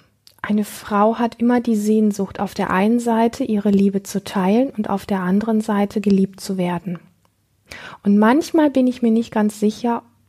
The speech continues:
welcher Teil der größere ist, weil manchmal habe ich geradezu den Eindruck, dass es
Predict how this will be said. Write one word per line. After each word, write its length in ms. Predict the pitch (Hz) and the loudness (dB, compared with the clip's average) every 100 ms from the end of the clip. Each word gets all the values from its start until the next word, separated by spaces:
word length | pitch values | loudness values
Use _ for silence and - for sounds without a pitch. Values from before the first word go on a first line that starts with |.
| - | -4
welcher 360 | - 214 240 226 | 0 0 0 -2
Teil 300 | - 208 202 | 0 2 4
der 120 | 202 | 2
größere 540 | - 190 190 - 185 | -2 -2 -2 -4 -6
ist, 180 | 196 - | -6 -4
weil 120 | 202 | 0
manchmal 600 | 196 196 240 311 294 269 | 2 4 2 0 0 0
habe 180 | 226 214 | 2 0
ich 120 | 208 | -2
geradezu 460 | - 202 214 226 - | -4 -2 0 0 0
den 160 | 202 202 | 0 0
Eindruck, 640 | 185 190 196 247 254 - - - - - - _ | 0 0 0 -2 -2 -6 -20 -20 -20 -20 -20 _
dass 260 | - 208 - | -2 -2 -2
es 400 | 202 - - - | -8 -8 -14 -18